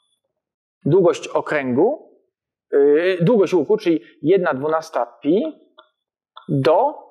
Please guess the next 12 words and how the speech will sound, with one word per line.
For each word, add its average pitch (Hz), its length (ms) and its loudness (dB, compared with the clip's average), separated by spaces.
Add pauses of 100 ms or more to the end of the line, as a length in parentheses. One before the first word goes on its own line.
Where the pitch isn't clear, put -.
(160)
długości 240 440 0
promienia, 170 300 -2
czyli 220 160 -2
jednej 202 220 2
drugiej. 113 460 -8 (800)
Łatwo 226 240 -2
policzyć, 190 260 -2
że 160 60 -2
to 175 60 -2
jest - 120 -2
po 127 80 -4
prostu 156 320 -4